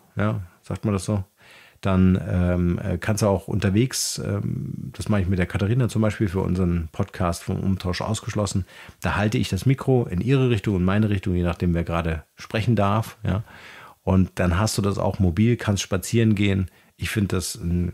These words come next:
super, mega klasse Gerät. Auch als U-S-B-Mikrofon übrigens am Rechner anschließbar. Wenn du mal doch am Schreibtisch bist, hast du eine perfekte Klangqualität. Wenn du mal ein Zoom-Meeting hast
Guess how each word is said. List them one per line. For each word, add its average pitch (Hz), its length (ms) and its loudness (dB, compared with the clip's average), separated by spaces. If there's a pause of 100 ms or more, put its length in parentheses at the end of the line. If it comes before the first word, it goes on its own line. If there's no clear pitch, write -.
(140)
super, 101 800 2
mega 90 400 0
klasse - 380 -6
Gerät. 82 380 -10 (520)
Auch 120 340 0
als 110 300 0
U-S-B-Mikrofon 117 960 0
übrigens 104 420 -2
am 90 200 -2
Rechner 110 380 -2
anschließbar. 127 680 -2
Wenn 98 80 2
du 92 40 0
mal 90 120 2
doch 110 200 -2
am 117 120 0
Schreibtisch - 480 -4
bist, - 300 -4 (280)
hast - 240 -4
du 98 40 0
eine 90 100 2
perfekte - 760 -2
Klangqualität. 101 800 0
Wenn 95 80 2
du 95 80 2
mal 87 120 2
ein 87 80 0
Zoom-Meeting 123 640 2
hast 104 340 -2